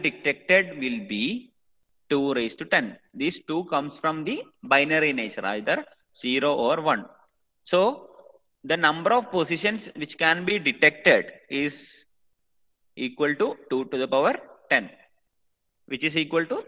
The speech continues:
thousand twenty-four. Okay. So with the help of ten track disk or a linear scale, we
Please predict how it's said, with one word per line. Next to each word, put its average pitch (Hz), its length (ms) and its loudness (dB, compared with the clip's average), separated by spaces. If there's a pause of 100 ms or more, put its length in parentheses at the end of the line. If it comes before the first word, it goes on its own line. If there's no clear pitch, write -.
thousand 127 340 0
twenty-four. 101 400 -4 (280)
Okay. 135 200 -8 (380)
So 202 180 2
with 196 220 2
the 196 80 6
help 180 340 4
of 233 160 4 (480)
ten 202 380 6
track 214 420 4 (840)
disk 151 220 4 (180)
or 175 260 2
a 190 140 4
linear 180 340 -2
scale, 117 480 -4 (1120)
we 135 100 -6